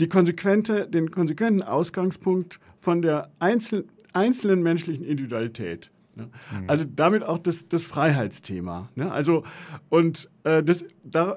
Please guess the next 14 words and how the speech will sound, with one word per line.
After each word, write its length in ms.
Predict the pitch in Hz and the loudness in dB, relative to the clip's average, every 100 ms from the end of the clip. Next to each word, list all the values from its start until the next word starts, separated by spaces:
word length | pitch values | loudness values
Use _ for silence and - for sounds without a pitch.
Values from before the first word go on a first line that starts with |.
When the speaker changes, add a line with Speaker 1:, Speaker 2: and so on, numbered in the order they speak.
| - | -6
Speaker 1:
es 160 | 170 - | -8 -2
kommt 200 | 208 220 | 0 2
dann 120 | 202 | 0
aber 300 | 147 170 165 | -2 -2 -2
ein 200 | 147 156 | -2 -4
Verständnis 600 | 151 151 - 208 220 220 | -4 -6 -2 0 0 0
des 180 | 165 143 | -4 -4
Wirtschaftens 540 | 147 214 240 196 180 - | -4 -4 -4 -4 -4 -4
dabei 260 | 135 127 | -4 -2
heraus, 600 | 139 123 120 147 196 - - - - - - _ | -2 -4 -4 -2 -4 -8 -18 -20 -20 -20 -20 _
was 380 | - 135 190 - | -2 0 0 -2
sich 460 | 220 190 - - - _ _ _ 120 | 0 0 0 -6 -18 _ _ _ -2
wesentlich 840 | 131 233 262 160 110 110 113 - - | 2 4 2 -2 -4 -4 -4 -6 -2
eigentlich 440 | 160 175 170 165 | 0 2 0 -2